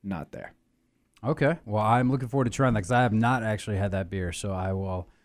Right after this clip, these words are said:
Speaker 2: give that a go. And I, I guess I didn't officially give the High Life, uh, a rating. It's not as bad as I thought, so I'm not gonna. It's not up to a four or anything, but, uh, it's not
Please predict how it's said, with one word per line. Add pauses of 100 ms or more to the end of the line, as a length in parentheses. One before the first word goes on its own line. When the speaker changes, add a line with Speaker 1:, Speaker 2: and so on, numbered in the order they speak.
(220)
Speaker 2:
give
that
a
go.
And
I, (120)
I
guess
I
didn't
officially
give
the
High
Life,
uh,
a
rating. (560)
It's
not
as
bad
as
I
thought, (320)
so
I'm
not
gonna.
It's
not (240)
up
to
a
four
or
anything, (420)
but,
uh,
it's
not